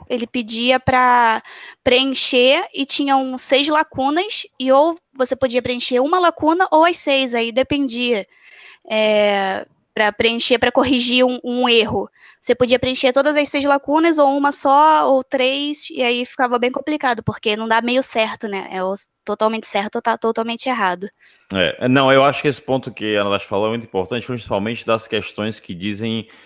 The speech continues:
Speaker 2: qual é a melhor correta. Essa é muito difícil, porque, como ela falou, todas estão corretas, né? E você acaba tendo que escolher a melhor. Então, você tem que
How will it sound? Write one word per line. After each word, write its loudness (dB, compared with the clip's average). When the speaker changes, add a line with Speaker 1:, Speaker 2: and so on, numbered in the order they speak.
Speaker 2:
qual 2
é 4
a 2
melhor 2
correta. -4
Essa -4
é -2
muito -6
difícil, -8
porque, -4
como -2
ela 2
falou, -2
todas 0
estão -4
corretas, -4
né? -4
E 0
você -2
acaba 0
tendo -2
que -4
escolher 0
a 0
melhor. 2
Então, -2
você -2
tem -2
que -2